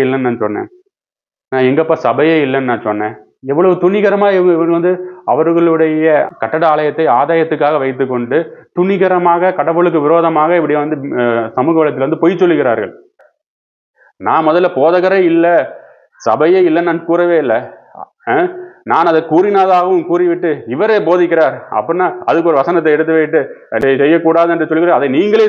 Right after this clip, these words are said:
செய்கிறீர்கள்" என்று அந்த வசனத்தை எடுத்து சுட்டி காட்டுகிறார். நான் தான் போதகரே இல்லைன்னு சொல்லவே இல்லையே. எவ்வளவு இவர் தான் பொய் சாட்சி சொல்லி கொண்டிருக்கிறார் கூறுகிறது. அதுக்காக நான் போதகரே கிடையாது என்று நான் கூறவில்லை.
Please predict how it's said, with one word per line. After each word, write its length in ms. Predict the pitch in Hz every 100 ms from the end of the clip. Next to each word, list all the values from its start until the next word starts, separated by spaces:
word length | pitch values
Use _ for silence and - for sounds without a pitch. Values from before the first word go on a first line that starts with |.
| 196
செய்கிறீர்கள்" 640 | 180 175 170 165 143 123 - - -
என்று 280 | 131 165 160
அந்த 180 | 143
வசனத்தை 340 | 147 175 175 170
எடுத்து 180 | 156 156
சுட்டி 200 | 147 156
காட்டுகிறார். 460 | 143 131 123 104 - - _
நான் 220 | 104 131
தான் 140 | 185 160
போதகரே 380 | 175 190 196 196
இல்லைன்னு 240 | 185 208 170
சொல்லவே 320 | 208 226 214
இல்லையே. 320 | 175 139 104 - - _ _ _ _ _ _ _ _
எவ்வளவு 440 | 127 170 208 175 139
இவர் 240 | 165 208
தான் 160 | 220 -
பொய் 160 | 208
சாட்சி 320 | - 240 185
சொல்லி 180 | 190 190
கொண்டிருக்கிறார் 540 | 180 160 151 131 110 - - _ _
கூறுகிறது. 540 | 120 113 110 117 156 _ _ _ _ 131
அதுக்காக 480 | 156 156 165 170 160
நான் 200 | 156 143
போதகரே 500 | 147 160 156 156 156
கிடையாது 560 | 135 143 147 143 151
என்று 180 | 143 139
நான் 200 | 139 131
கூறவில்லை. 440 | 139 135 123 110